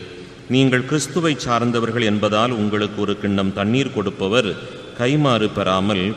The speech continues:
போகார் என உறுதியாக உங்களுக்கு சொல்கிறேன்.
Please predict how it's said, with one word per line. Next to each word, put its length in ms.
போகார் 540
என 180
உறுதியாக 600
உங்களுக்கு 500
சொல்கிறேன். 580